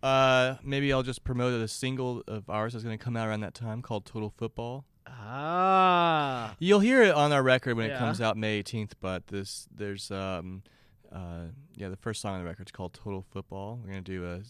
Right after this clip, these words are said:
Speaker 1: seven inch for that. There's gonna be an opening party. Uh, Andrew, uh, Savage, the, another member of Parquet Courts, has done a large mural at the Canal Street Market.
Speaker 2: What? Really? He painted it?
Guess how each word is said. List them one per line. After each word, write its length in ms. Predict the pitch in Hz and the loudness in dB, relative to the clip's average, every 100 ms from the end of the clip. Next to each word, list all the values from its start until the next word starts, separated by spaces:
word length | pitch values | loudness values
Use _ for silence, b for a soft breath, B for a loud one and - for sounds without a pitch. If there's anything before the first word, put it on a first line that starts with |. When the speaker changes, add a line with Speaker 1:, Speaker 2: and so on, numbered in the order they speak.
| _ | _
Speaker 1:
seven 360 | - - 98 98 | -16 -10 -8 -8
inch 200 | 92 104 | -10 -12
for 140 | - | -14
that. 360 | 92 92 95 95 | -10 -6 -6 -6
There's 180 | 95 92 | -10 -12
gonna 220 | 95 92 | -12 -10
be 180 | 92 92 | -10 -10
an 80 | 90 | -10
opening 420 | 90 - 92 92 | -10 -10 -12 -12
party. 400 | - 92 92 95 | -10 -8 -6 -6
Uh, 340 | 90 90 90 - - | -6 -6 -8 -12 -8
Andrew, 500 | 110 113 113 107 101 b b b - _ - | -8 -6 -4 -4 -6 b b b -20 _ -14
uh, 300 | 95 90 92 | -10 -10 -10
Savage, 640 | - 107 101 104 110 - | -8 -4 -4 -4 -10 -12
the, 340 | - 92 92 87 - - - - - | -12 -10 -10 -14 -18 -20 -20 -20 -16
another 260 | 98 98 95 | -12 -10 -8
member 300 | 95 95 95 | -8 -8 -8
of 100 | 92 | -8
Parquet 320 | 101 95 92 | -10 -8 -8
Courts, 340 | - 98 101 - | -8 -8 -10 -12
has 120 | 92 | -14
done 400 | - 95 92 92 - | -8 -6 -6 -8 -10
a 460 | 92 90 92 92 - b b | -10 -8 -10 -12 -16 b b
large 360 | 95 95 90 - | -8 -6 -6 -8
mural 640 | 95 95 98 104 113 117 - | -8 -6 -4 -4 -4 -6 -8
at 320 | 95 92 90 - | -8 -6 -8 -10
the 280 | 92 92 92 | -10 -8 -10
Canal 240 | 107 95 | -8 -8
Street 220 | 92 - 90 | -8 -12 -12
Market. 400 | 95 113 180 - | -12 -10 -12 -4
Speaker 2:
What? 240 | 196 302 165 | 2 2 2
Really? 280 | 202 262 | -2 -2
He 140 | 170 170 | -4 -4
painted 340 | 160 185 285 | -2 -2 -2
it? 140 | 392 | -4